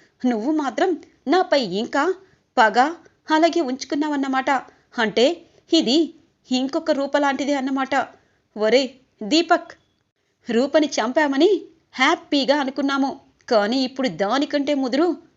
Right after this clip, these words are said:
వచ్చిందిరా. కనీసం మనకి విలువ కూడా ఇవ్వటం లేదు. నేను మేనత్తని,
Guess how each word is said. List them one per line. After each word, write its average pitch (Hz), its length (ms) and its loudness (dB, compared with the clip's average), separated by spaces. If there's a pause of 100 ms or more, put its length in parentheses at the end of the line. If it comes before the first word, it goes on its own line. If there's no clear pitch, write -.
వచ్చిందిరా. 233 640 2 (360)
కనీసం 254 420 0
మనకి 247 440 0 (280)
విలువ 247 320 0
కూడా 269 240 0
ఇవ్వటం 262 380 -2
లేదు. 262 380 -2 (260)
నేను 254 220 2
మేనత్తని, 240 760 0